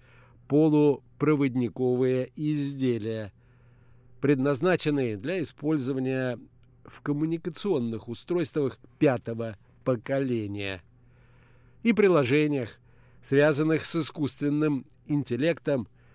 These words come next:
и высокопроизводительными системами вычислений. Еще более впечатляющий рост был зарегистрирован в сегменте доходов от продажи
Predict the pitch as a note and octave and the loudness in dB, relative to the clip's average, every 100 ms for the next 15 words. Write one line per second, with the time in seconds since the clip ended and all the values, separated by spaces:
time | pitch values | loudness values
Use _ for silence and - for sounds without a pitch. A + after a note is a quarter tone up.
0 | _ - F3+ G3+ F#3+ C#3+ D3+ D3 C#3 A#2 | _ -6 -2 -2 -2 -4 -4 -2 -4 -6
1 | - D3+ D#3+ - - - E3 C#3 A2+ A#2+ | -2 0 0 -2 -12 -4 0 0 0 -2
2 | A2+ A2 D3 C#3+ C3 C3 A#2+ - B2 - | -2 -2 -4 -4 -4 -4 -4 -6 -8 -6
3 | B2+ C3 B2 A2+ A#2+ G#2 C3+ - C#3+ - | -4 -2 -2 -2 -2 -2 -4 -4 -6 -6
4 | D3 A#2+ F2+ F2+ G2 _ _ _ - - | -4 -4 -6 -14 -20 _ _ _ -20 -20
5 | - _ - - - - - - G3+ - | -20 _ -20 -20 -20 -20 -6 2 2 4
6 | F3+ F#3+ F3 D#3 B2+ - - - - E3 | 6 6 6 4 0 -4 -20 -20 -2 -2
7 | - - C#3 A#2+ - A2+ C#3+ G3 - - | 0 -2 -2 -2 -4 -2 0 0 -4 -2
8 | D#3+ A3 G#3+ A2+ E3 F3+ D#3+ D#3 - A#2+ | 0 2 0 -2 -2 -2 -2 -4 -4 0
9 | D#3+ E3 D#3+ D3+ D3 A2+ - - D3+ A#2+ | 0 2 2 2 0 -2 -10 -6 -4 -2
10 | G#2+ D#3+ D3 - D3+ A#2+ A2+ D#3+ - - | -2 0 -2 0 -2 -2 -4 -6 -6 -2
11 | B2 A2+ G#2+ A#2 - _ _ - - - | -2 0 -4 -6 -8 _ _ -20 -14 -6
12 | A#2+ - A#2 A#2 C3+ D#3 A#2 A#2+ | -6 -4 -4 -2 0 0 0 -2